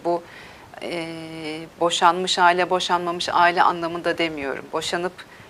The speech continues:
yine ortak tutumu sergileyebilirsiniz. Yani çocuğu mutlu etme adına, hiç üzülmesin,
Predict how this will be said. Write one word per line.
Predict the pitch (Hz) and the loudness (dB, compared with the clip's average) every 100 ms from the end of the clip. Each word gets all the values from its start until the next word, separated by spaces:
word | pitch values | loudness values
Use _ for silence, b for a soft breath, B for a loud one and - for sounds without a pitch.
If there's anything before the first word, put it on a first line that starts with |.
| - | -4
yine | 202 190 180 | 0 4 4
ortak | - 170 - 165 | 4 2 2 -4
tutumu | - - 160 | -4 -10 -8
sergileyebilirsiniz. | 160 165 151 156 151 147 143 160 160 - 135 160 - - B B B B B B | 0 2 4 2 -4 -4 -4 -6 -4 -4 -6 -8 -8 -10 B B B B B B
Yani | 156 170 | -14 -2
çocuğu | 214 202 233 | 2 2 2
mutlu | 226 226 - 262 | 0 -2 2 4
etme | 220 220 240 | 4 2 0
adına, | 233 208 196 196 202 | 4 4 2 4 2
hiç | 208 - | 2 -4
üzülmesin, | - 202 233 240 214 - 202 185 | -4 -2 -2 0 0 0 -2 -4